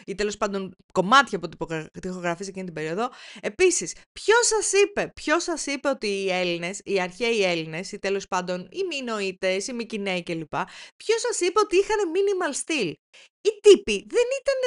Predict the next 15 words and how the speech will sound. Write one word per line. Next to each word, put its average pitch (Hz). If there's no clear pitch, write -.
το 403
απάβγασμα 196
του 180
minimal, 151
όπως 214
βλέπουμε 214
τώρα 208
τα 160
άσπρα 180
γάλματα 170
και 165
λέμε, 165
«Μαλάκα 143
γαμάτο». 135
Οι 440